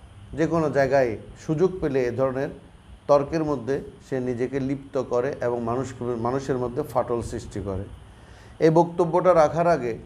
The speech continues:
আপনাদেরকে অনুরোধ করব, যদিও আমি তেমন দেখার সুযোগ হয় না বা আমি দেখি না, কিন্তু অনেক মানুষের কাছ থেকে শুনি, বন্ধু বান্ধবের কাছ থেকে শুনি,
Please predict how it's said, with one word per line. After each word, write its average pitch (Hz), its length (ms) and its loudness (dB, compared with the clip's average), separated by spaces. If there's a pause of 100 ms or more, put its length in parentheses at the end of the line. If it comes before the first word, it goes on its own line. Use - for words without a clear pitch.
(580)
আপনাদেরকে 147 500 0
অনুরোধ 156 380 0 (120)
করব, 107 340 -2 (160)
যদিও 139 300 2
আমি 139 280 2
তেমন 135 400 0
দেখার 127 300 0
সুযোগ 135 460 -4
হয় 131 200 -4
না 135 220 -4 (140)
বা 123 80 -2
আমি 123 140 -2
দেখি 147 360 -4
না, 123 180 -4 (720)
কিন্তু 165 500 2 (400)
অনেক 160 260 2 (260)
মানুষের 139 380 -2
কাছ 135 220 -4
থেকে 127 200 -6
শুনি, 123 260 -6
বন্ধু 123 300 -2
বান্ধবের 113 360 0
কাছ 107 180 -6
থেকে 104 220 -6
শুনি, 110 240 -6